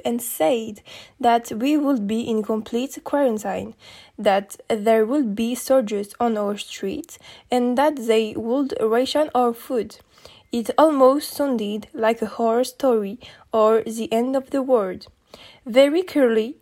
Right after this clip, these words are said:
and without even waiting for the president's speech, they decided to go and buy an incalculable and totally excessive amount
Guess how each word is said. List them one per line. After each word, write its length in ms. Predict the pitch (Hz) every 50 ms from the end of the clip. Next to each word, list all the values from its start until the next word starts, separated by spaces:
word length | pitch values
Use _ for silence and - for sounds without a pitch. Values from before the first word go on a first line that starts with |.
| _
and 400 | - 214 214 208 208 202 202 - - _ _ -
without 760 | 226 214 226 262 277 269 226 208 240 233 226 233 240 - - -
even 460 | 233 247 262 233 247 247 240 233 220
waiting 400 | 214 247 262 262 254 - 269 262
for 220 | - - 226 214 214
the 120 | 208 208
president's 600 | 202 - - 247 254 226 220 240 233 220 226 - - -
speech, 680 | 294 - - - - - 202 - - - - - - _ - - - - - - _ _ - - _ _ _ -
they 320 | - 240 226 262 277 285
decided 640 | 254 240 233 - - 202 208 220 214 247 254 247 -
to 100 | - -
go 280 | 214 214 226 220 233
and 240 | 233 233 226 208 196
buy 340 | 196 196 202 220 226 226 226 _ _ _ -
an 260 | 220 220 214 214 226 - - - - - _ -
incalculable 1120 | 247 254 254 247 - 277 277 311 302 - - 294 262 226 214 214 220 214 226 247 247 254 254 - - - -
and 200 | 220 214 214 208
totally 720 | - 285 302 302 - - 277 262 240 240 240 247 247 - -
excessive 840 | - 240 254 - - - - - 294 302 - - - 247 254 226 -
amount 640 | - 226 214 208 202 202 208 208 208 214 220 226 -